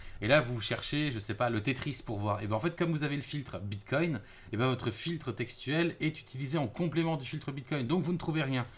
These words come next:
Là, enfin, ça resettera le, le filtre sélectionné. C'est pas, euh, plus mal. Euh, alors, attendez, je vais repasser en français pour essayer de voir un petit peu. Je suis désolé, je suis pas très bon en anglais. Hop, en plus, quand je lis comme ça, « Lorsque l'avatar du marchand a été aplati »,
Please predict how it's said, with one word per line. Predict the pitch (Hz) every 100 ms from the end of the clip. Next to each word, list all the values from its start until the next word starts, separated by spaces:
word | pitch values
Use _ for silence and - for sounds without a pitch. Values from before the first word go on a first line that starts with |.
| - -
Là, | 131 143 117
enfin, | 123 - 143
ça | - 104
resettera | 101 104 101 117
le, | 101 90
le | 98
filtre | - 113 110
sélectionné. | 101 101 - 98 120 - - -
C'est | - - 127
pas, | 127 135 - -
euh, | 101 95 95
plus | - 175
mal. | 156 123 101 92 - - - - - -
Euh, | 127 131 131 131 127 123 120
alors, | 110
attendez, | 104 104 95
je |
vais | 95
repasser | 113 104 113
en | 101
français | - 110 113
pour | - 98
essayer | - 98
de |
voir | 101 101
un | 101
petit | -
peu. | 101 113
Je | 113
suis | -
désolé, | 101 98 95
je | 92
suis | -
pas | 95
très | - 92
bon | 92 90 95 95
en | 95
anglais. | 90 90 95 - - - - - 113
Hop, | 127 - -
en | 98
plus, | 120 110
quand | - 101
je |
lis | 101
comme | 101 92
ça, « | 95 101 101 - - - -
Lorsque | 107
l'avatar | 120 117 131
du | 113
marchand | 107 - 113
a |
été | 101 95
aplati », | 95 - - - 123